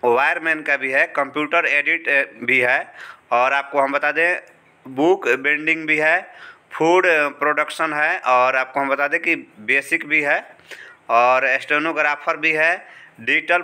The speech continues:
फोटोग्राफर है, hair and skin care है,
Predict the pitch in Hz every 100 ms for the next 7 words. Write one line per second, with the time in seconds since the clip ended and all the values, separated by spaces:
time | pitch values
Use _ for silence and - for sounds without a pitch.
0 | - 151 165 165 - - _ _ _ _
1 | _ _ - 127 143 143 170 165 175 165
2 | 127 139 165 160 160 139 143 - 156 170
3 | 165 143 127 120 156